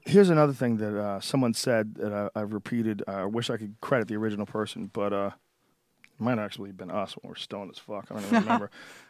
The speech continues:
Speaker 1: But the original quote was that September eleventh, when, when people talk about conspiracy theories, that's one of the big ones.
Speaker 2: Yeah.
Speaker 1: And people always go, "Do you believe, what do you think about September eleventh?" I always ask people, "Do you believe that September eleventh happened?"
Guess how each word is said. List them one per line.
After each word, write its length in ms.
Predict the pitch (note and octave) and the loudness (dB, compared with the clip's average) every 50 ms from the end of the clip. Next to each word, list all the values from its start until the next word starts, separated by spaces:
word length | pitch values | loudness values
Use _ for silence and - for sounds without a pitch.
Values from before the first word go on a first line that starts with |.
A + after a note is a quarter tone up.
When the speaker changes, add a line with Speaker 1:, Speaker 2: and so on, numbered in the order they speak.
| _ _ - | _ _ -2
Speaker 1:
But 180 | C3 B2+ - - _ | 0 0 0 -2 _
the 180 | - A#2+ C3 B2 B2+ | -6 0 2 4 4
original 320 | C3 C#3+ C#3+ C3+ C3+ A#2 | 4 4 4 4 2 0
quote 340 | - - - D3 C#3+ C#3+ A#2 | 0 0 2 4 4 4 4
was 220 | - B2+ A#2 G#2+ G#2+ | 4 2 2 2 2
that 320 | A#2 A#2 G#2+ G#2 G2+ - - _ _ _ - | 2 2 2 2 2 -2 -4 _ _ _ -8
September 600 | - - - C#3 - - - D3+ D3+ D#3 C#3+ C3+ | -6 -4 -4 -4 -2 2 4 4 6 6 6 6
eleventh, 760 | A#2+ A#2 A#2 C#3+ D3+ D#3 C3+ A#2 G#2 G2 G2+ - - - - _ _ _ _ _ _ _ _ _ _ _ _ - | 4 6 6 6 6 6 4 2 -2 -4 -4 -8 -10 -16 -20 _ _ _ _ _ _ _ _ _ _ _ _ -4
when, 480 | C3 C3 B2 A#2+ A#2+ B2 - - C3 | 0 2 2 4 4 2 0 0 0
when 160 | C3 B2+ B2 | 0 0 2
people 220 | A#2+ D#3 D#3+ D3 D3 | 2 2 2 2 4
talk 200 | - D#3 C#3 B2 | 4 6 6 4
about 200 | B2+ A#2+ A#2+ A2+ | 4 0 0 -2
conspiracy 500 | - A#2 - - - A#2+ A2+ G2 - A2+ | -2 -6 -6 -4 -4 -4 -4 -4 -6 -10
theories, 280 | - G#2 G#2 G2+ G#2 | -8 -8 -10 -10 -6
that's 240 | - C3 A#2+ A#2 - B2 | -2 -2 -2 -2 -2 -2
one 200 | B2 B2 B2 A#2+ | 0 2 2 2
of 60 | A2+ | 0
the 60 | A2 | 0
big 200 | G#2 A2 G2+ F#2+ | -2 -4 -6 -6
ones. 240 | - - - - A#2+ - | -8 -12 -14 -14 -8 -4
Speaker 2:
Yeah. 180 | A3 G3 F#3 D3 - - | -2 -2 -2 -4 -4 -2
Speaker 1:
And 280 | B2+ A#2 A2 A2 A2 | -2 0 0 0 -2
people 300 | - - C3 A#2 B2 A#2 | -2 -2 -2 -2 0 0
always 240 | A#2 A2+ A2+ A2 A2 | 2 2 2 0 -2
go, 180 | - - G#2 G#2 | -2 -4 -4 -2
"Do 60 | G#2 | -2
you 80 | G#2 A2+ | -2 -2
believe, 300 | A#2 B2+ C3+ B2+ C3 B2 | 0 2 2 2 2 4
what 100 | C3+ C#3+ | 4 4
do 40 | D3 | 4
you 80 | D3 C#3 | 4 2
think 160 | - D#3 C#3+ | 2 2 2
about 160 | C3+ C3 B2+ | 2 2 0
September 420 | - - - - - C#3 C3 A#2+ B2+ | 0 -2 -8 -6 -2 0 0 0 2
eleventh?" 320 | B2 A#2+ G#2+ G2+ F#2+ - - - - - - - - - _ _ - | 0 0 -2 -4 -8 -12 -16 -20 -20 -20 -20 -20 -20 -20 _ _ 2
I 200 | C3+ C#3 C#3+ D#3+ | 4 4 6 6
always 260 | E3 D#3+ D#3 D3 C3 C3 | 6 6 6 6 4 2
ask 240 | A#2+ A#2+ A#2 A2+ | 0 0 -2 -2
people, 340 | - A#2 A2 A2 A2+ G2+ G#2 | -4 -6 -6 -6 -6 -8 -8
"Do 180 | G#2+ A2+ A#2+ B2+ | -8 -6 -4 0
you 140 | C#3 D3 C#3+ | 2 2 2
believe 380 | C3 C3 C3 B2+ B2 B2 A#2 | 2 2 4 4 4 2 2
that 100 | A2+ G#2+ | -2 -4
September 400 | - - - - - A#2+ A2+ G#2+ | -4 -6 -6 -6 -4 -4 -4 -4
eleventh 340 | G#2+ G#2+ A2 G#2 G2 G#2 - | -2 -4 -4 -4 -6 -8 -10
happened?" 600 | - - C3+ C3 A#2 G#2+ - - - - - - | -6 -2 0 0 -2 -2 -4 -10 -12 -12 -14 -18